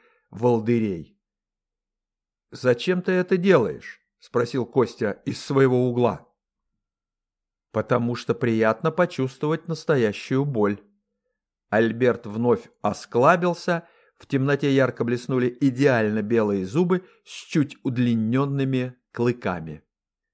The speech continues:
«Странный ты», недовольно сказал Костя. «Да, есть такое дело». Альберт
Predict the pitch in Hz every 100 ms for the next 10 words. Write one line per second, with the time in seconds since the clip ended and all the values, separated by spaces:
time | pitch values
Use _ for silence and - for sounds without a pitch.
0 | _ _ _ _ _ _ _ _ - -
1 | 160 202 196 139 110 - 85 76 - 117
2 | 123 120 107 104 110 110 101 110 87 -
3 | 87 - _ _ _ 85 120 165 135 135
4 | 135 _ _ - 131 190 143 - 123 131
5 | 123 120 117 110 107 _ _ _ _ _
6 | _ _ 110 113 113 113 139 131 -